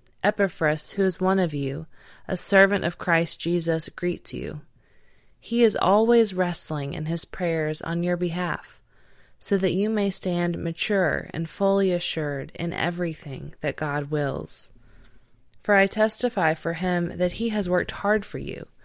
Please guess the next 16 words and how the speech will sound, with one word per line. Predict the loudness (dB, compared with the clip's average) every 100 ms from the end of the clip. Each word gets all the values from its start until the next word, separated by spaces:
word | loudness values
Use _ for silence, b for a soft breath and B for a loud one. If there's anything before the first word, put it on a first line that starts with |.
| B B B B B
and | -6 -2
for | 0
those | 6 8 8 6
in | 2
Laodicea | 2 2 0 -2 0 2 4
and | 4 0 -2
in | -2
Hierapolis. | -2 0 0 0 -2 -6 -6 -10 -14 -14 -18 b b b b b b 0
Luke, | 6 8 6 0
the | 2
beloved | 4 4 4 -2
physician, | -4 0 0 0 0 -2 -4 -8 b b b
and | 0 2
Demas | 4 2 2 -2 -6
greet | -6 -6 -6
you. | -4 -4 -6